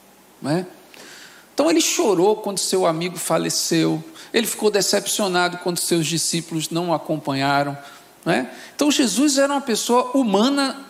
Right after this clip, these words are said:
no sentido mais intenso da palavra, e nós também podemos ser assim, e não quer dizer que isso é sermos instáveis,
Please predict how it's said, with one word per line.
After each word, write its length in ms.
no 120
sentido 640
mais 420
intenso 760
da 140
palavra, 680
e 80
nós 360
também 460
podemos 460
ser 220
assim, 480
e 220
não 260
quer 220
dizer 480
que 120
isso 440
é 180
sermos 560
instáveis, 1300